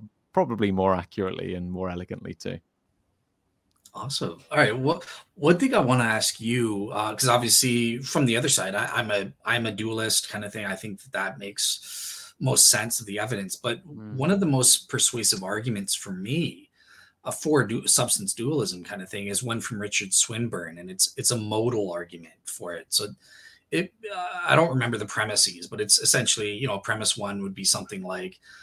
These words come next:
Speaker 2: "I can conceive of a, of near-death experiences, right, where my soul floats out of my body."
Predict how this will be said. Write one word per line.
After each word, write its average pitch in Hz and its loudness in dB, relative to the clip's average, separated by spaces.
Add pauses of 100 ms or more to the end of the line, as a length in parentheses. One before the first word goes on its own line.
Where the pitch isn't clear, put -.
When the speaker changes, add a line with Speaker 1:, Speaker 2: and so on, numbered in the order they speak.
(280)
Speaker 2:
"I 139 6
can 135 2
conceive 107 4
of 113 -2
a, 113 -2 (220)
of 120 -4 (560)
near-death 156 4
experiences, 135 0
right, 135 0
where 104 -2
my 98 -4
soul 113 2
floats 101 -6
out 95 -6
of 90 -12
my 90 -10
body." 113 2